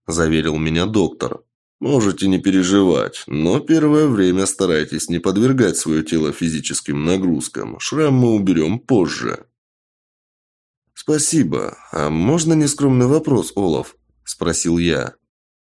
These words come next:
"Да, конечно, задавайте". "Вы норвежец?"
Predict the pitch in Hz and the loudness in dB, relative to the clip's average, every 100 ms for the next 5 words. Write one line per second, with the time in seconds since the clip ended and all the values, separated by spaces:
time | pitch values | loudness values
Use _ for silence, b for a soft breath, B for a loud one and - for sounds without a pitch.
0 | _ 78 78 69 80 127 131 87 104 - | _ -6 -2 0 0 2 0 0 0 -2
1 | 92 78 76 73 107 117 85 - _ _ | -2 -2 0 0 -2 -2 -8 -8 _ _
2 | _ _ _ _ _ - 85 92 92 90 | _ _ _ _ _ -8 -4 0 0 0
3 | 90 92 135 156 95 - - | 2 2 0 0 -2 -4 -14